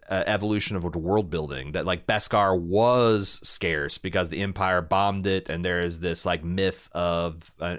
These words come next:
uh, of Mandalore being destroyed and toxic and haunted and cursed.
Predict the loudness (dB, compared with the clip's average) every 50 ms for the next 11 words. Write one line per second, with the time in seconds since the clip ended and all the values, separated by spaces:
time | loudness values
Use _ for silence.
0 | -6 -6 -4 -4 -2 -4 -4 -4 -6 -6 -6 -6 -6 -6 -8 -4 -2 -2 -2 -2
1 | -2 -2 -2 0 0 0 -2 -2 -4 -4 -4 -4 -4 -4 -4 -4 -6 -8 -6 -4
2 | 0 2 4 4 6 6 4 4 2 0 -4 -6 -4 0 0 0 0 -2 -4 -6
3 | -4 -4 -4 -4 -6 -10 -6 -2 0 0 0 0 -2 -2 -2 -2 -2 -4 -6 -6
4 | 0 0 2 2 2 0 -2 -6 -10 -12 -14